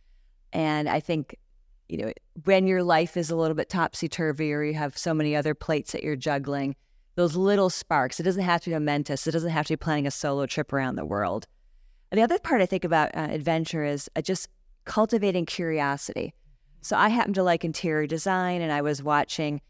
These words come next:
uh, on YouTube tours of Nantucket homes, and the Historical Association does this wonderful tour down Main Street.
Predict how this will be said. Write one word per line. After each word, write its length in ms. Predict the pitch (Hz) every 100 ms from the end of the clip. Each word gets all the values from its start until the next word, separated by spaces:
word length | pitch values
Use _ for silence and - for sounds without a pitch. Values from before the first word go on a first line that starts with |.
| _ _ _ -
uh, 120 | 156 -
on 120 | 160
YouTube 680 | 175 214 208 220 196 185 -
tours 440 | - 165 165 156
of 160 | 151 143
Nantucket 600 | 151 147 - 151 - 147
homes, 640 | 165 185 180 175 170 160
and 220 | 156 147
the 80 | 147
Historical 500 | 147 - 175 170 170
Association 640 | 156 165 156 160 151 -
does 160 | 147 143
this 180 | 151 -
wonderful 360 | 156 147 147
tour 280 | 147 165 156
down 240 | 151 139 143
Main 240 | 147 160
Street. 400 | - 165 147 -